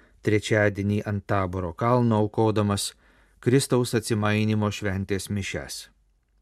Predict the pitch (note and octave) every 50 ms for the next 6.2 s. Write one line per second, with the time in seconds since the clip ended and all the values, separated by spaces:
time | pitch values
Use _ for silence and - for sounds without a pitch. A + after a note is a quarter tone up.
0 | _ _ _ _ _ _ _ _ _ _ _ _ - A#2+ C3 C#3 C#3+ - C3+ A2+
1 | A2+ G#2+ G#2 - C3+ C#3 C#3+ C3+ A#2 G2 - - - - - A2 A2+ G#2+ G#2 G2
2 | G2 F#2 - - A2 - - - G#2+ F#2+ F#2+ E2+ F2 D2+ - - - - _ _
3 | _ _ _ _ _ _ _ _ _ _ _ - A#2 A2 - B2+ A#2 A2 C3 D3
4 | D3 C#3 C3+ C3 - - A#2+ - - A#2+ B2 B2+ A#2+ A2+ - - A#2+ A#2 A2 G#2+
5 | A2+ A#2+ - - A#2 - A#2+ A#2 A#2+ A2+ G#2+ - A#2 C3+ B2+ A2+ G2+ E2+ D#2+ F2
6 | D#2+ D#2 C#2 C2+